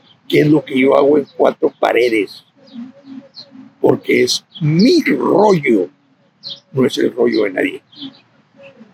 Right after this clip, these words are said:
Claro. Y eso no es a, a, a tener un conocimiento de,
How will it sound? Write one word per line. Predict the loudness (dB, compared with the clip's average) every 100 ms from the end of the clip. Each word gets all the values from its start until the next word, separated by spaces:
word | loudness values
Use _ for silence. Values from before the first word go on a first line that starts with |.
| _ _ -20 _ _ _ _ _ _ _
Claro. | -10 -10 -10 -18 _ _ 0
Y | 2
eso | 4
no | 2
es | 2 0
a, | -4 _ -2
a, | -2 -2
a | -2 -4 -6 _ _ _ _ _ _
tener | 0 2 2
un |
conocimiento | 2 0 0 -2 -2 -2 0
de, | 0 -2